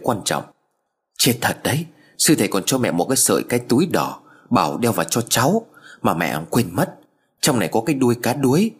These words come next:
sư thầy nói là đeo cái này vào thì nó sẽ không dám trêu thằng bé nữa đâu." Nghe đến đây, tôi khá tâm đắc với cái cách giải quyết của nhà sư kia, bởi vì chính mắt tôi cũng đã được chứng kiến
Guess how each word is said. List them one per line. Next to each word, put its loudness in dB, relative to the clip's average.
sư 2
thầy 2
nói 0
là 0
đeo 0
cái 0
này -2
vào -4
thì 2
nó 0
sẽ 0
không 0
dám 0
trêu 0
thằng -6
bé -2
nữa 0
đâu." -2
Nghe 2
đến 0
đây, 2
tôi 2
khá -2
tâm -2
đắc 0
với 2
cái 0
cách -2
giải 0
quyết 0
của 0
nhà -2
sư 0
kia, 0
bởi 4
vì 2
chính 0
mắt 0
tôi 4
cũng -2
đã 2
được -2
chứng 0
kiến 2